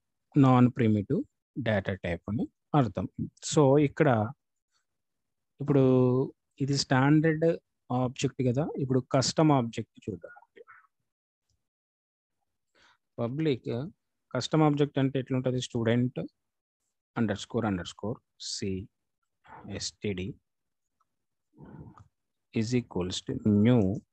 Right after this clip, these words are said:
student underscore underscore C bracket and colon. So, ఈ విధంగా మనం నాన్ ప్రిమిటివ్, వీటిని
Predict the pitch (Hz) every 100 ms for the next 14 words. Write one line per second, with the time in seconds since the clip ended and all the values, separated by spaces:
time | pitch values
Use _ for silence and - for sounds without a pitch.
0 | _ _ _ _ _ _ _ _ _ _
1 | _ _ _ - - - 113 104 107 -
2 | - _ _ _ _ _ _ _ _ _
3 | - - _ _ 120 107 - - 120 165
4 | - 110 98 98 - - 139 - - -
5 | - - 120 98 95 240 - _ _ _
6 | _ _ _ _ - 95 82 - 104 -
7 | - 113 110 - 95 80 - - - -
8 | _ _ _ - - _ _ - - _
9 | _ _ _ _ - - 143 120 104 123
10 | - 135 147 147 127 127 110 123 180 135
11 | 135 - _ _ _ - 104 107 117 156
12 | - 113 104 92 90 - _ _ _ 113
13 | 117 131 131